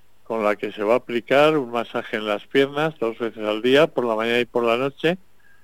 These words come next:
y siempre de abajo hacia arriba, del tobillo hacia la rodilla,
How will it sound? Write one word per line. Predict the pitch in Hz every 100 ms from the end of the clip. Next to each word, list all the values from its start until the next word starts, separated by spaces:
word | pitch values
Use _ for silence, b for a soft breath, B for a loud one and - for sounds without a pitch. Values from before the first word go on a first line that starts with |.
| - -
y | -
siempre | 117 - 131 139 160 151
de | 113
abajo | 120 - -
hacia | 117 - 104
arriba, | 104 113 170 - - - - - - -
del | 107 104
tobillo | 107 104 113 117 110
hacia | - 104
la | 107
rodilla, | 104 110 131 139 147 185